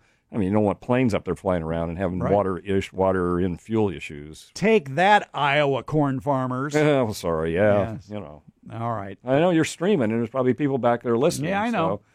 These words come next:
Speaker 1: So that's why I say, uh, I'm, I'm with the car-, corn growers.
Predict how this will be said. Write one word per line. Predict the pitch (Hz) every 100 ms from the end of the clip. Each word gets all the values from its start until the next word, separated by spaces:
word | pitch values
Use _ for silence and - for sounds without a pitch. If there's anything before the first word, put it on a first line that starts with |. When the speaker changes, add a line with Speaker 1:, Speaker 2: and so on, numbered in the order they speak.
| _ _
Speaker 1:
So | -
that's | 123
why | 131
I | 123
say, | 147 135 87 98 98 _ _
uh, | 127 110 104
I'm, | 110 123 110 -
I'm | 113 123
with | 120 -
the | 113
car-, | - 110 107
corn | - 113 107 110
growers. | 101 104 87 87 -